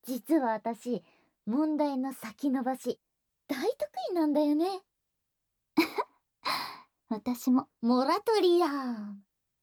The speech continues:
Speaker 1: まさに青春の特権だよな。
Speaker 2: 思春期だもんね。仕方ないよね。
Speaker 1: 時間なら腐るほどあるしな。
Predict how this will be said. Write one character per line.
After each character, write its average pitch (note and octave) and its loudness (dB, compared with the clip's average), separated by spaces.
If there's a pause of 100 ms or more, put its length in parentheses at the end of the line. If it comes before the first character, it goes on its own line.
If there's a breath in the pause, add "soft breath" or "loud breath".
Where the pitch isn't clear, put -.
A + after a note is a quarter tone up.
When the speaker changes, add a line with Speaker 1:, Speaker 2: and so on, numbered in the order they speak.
(200)
Speaker 1:
ま C#4+ 0
さ C4 -2
に G#3 -4
青 D4+ 4
春 F4+ -4
の F#4 -6
特 D#4+ -4
権 F4+ -4
だ A4 -6
よ A#4+ -2 (760)
な。 - -10
Speaker 2:
思 B3+ 2
春 D4+ 0
期 B3+ -4
だ A3+ -4
も G3 0
ん - -12
ね。 F#4 -2 (720)
仕 - -12
方 D4 -2
な G4 0
い G4+ -6
よ D#4+ 2
ね。 D4+ 0 (1800)
Speaker 1:
時 - -18
間 D#4 -2
な D#4+ -4
ら C4 -6
腐 - -10
る G#4 -4
ほ B3+ -4
ど B3+ -2
あ C4 -4
る B3 -2
し A3+ -10
な。 C4+ -6